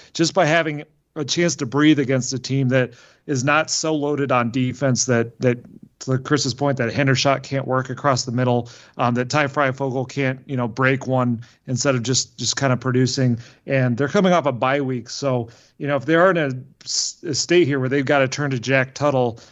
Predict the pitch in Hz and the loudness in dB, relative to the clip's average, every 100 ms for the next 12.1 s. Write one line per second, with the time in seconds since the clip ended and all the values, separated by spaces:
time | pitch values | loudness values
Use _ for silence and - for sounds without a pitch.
0 | _ 139 135 131 143 160 160 143 151 151 | _ -4 0 2 2 2 0 2 2 2
1 | 127 151 147 143 123 131 139 143 139 139 | 0 0 0 -2 -4 0 2 2 2 0
2 | 147 135 131 117 135 131 135 135 131 120 | -2 -4 -4 0 2 2 2 -2 -4 -8
3 | - 151 139 135 - - 135 127 123 107 | -2 0 2 0 -2 -6 0 0 0 -2
4 | - _ _ _ _ 160 147 143 139 131 | -14 _ _ _ _ 2 2 2 -4 -6
5 | 151 135 135 135 127 143 127 151 131 147 | -4 -4 -6 -8 -10 -8 -2 0 0 0
6 | 139 127 123 127 113 139 131 127 131 135 | 0 0 0 -2 2 2 4 4 4 2
7 | 123 123 143 127 139 143 120 147 135 117 | 0 0 0 2 0 0 0 2 4 4
8 | 120 120 - - 156 151 165 143 160 127 | 0 -4 -20 -6 0 2 2 0 0 0
9 | 151 135 127 - 165 151 123 131 127 127 | 0 0 0 0 0 -2 -4 -4 -6 -4
10 | 156 135 156 131 160 127 123 127 135 - | -2 -2 0 2 4 4 0 -2 -2 0
11 | 135 131 131 131 127 117 - 147 135 120 | -2 0 0 2 2 0 -2 0 2 0
12 | - | -4